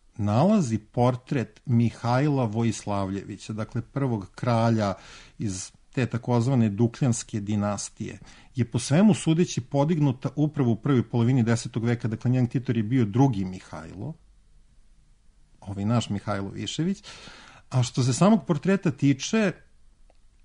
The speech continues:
mi smo dužni da kažemo, to je jedna pretpostavka, konjunktura koja je ušla u istoriografiju kao gotova činjenica da je na njoj prikazan Mihajlo Vojislavljević. A, u novije vreme istoričari umetnosti već drugačije interpretiraju te nalaze na osnovu paralela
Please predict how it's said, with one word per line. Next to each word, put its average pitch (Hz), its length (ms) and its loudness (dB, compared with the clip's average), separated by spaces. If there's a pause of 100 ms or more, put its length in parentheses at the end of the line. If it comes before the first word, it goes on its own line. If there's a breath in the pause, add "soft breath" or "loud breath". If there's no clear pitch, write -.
(400)
mi 135 540 4 (260)
smo 135 200 2
dužni 151 240 6
da 143 60 6
kažemo, 127 360 2
to 123 140 -2
je 123 60 2
jedna 143 280 2
pretpostavka, 143 880 -2
konjunktura 127 640 4
koja - 180 0
je 156 60 4
ušla 147 160 -2
u - 20 2
istoriografiju 127 560 0
kao 131 160 0
gotova 127 340 0
činjenica 127 460 2
da 120 80 2
je 117 40 4
na 123 120 6
njoj 127 160 4
prikazan 120 520 2 (300 loud breath)
Mihajlo 123 440 4
Vojislavljević. 120 720 0 (640 loud breath)
A, 127 220 -4 (220)
u 127 100 4
novije 190 240 6
vreme 196 180 6
istoričari 185 520 2
umetnosti 185 420 2
već 165 120 2
drugačije 135 440 2
interpretiraju 123 600 0
te 139 100 -2
nalaze 120 380 4
na 117 120 4
osnovu 127 300 2
paralela 117 800 2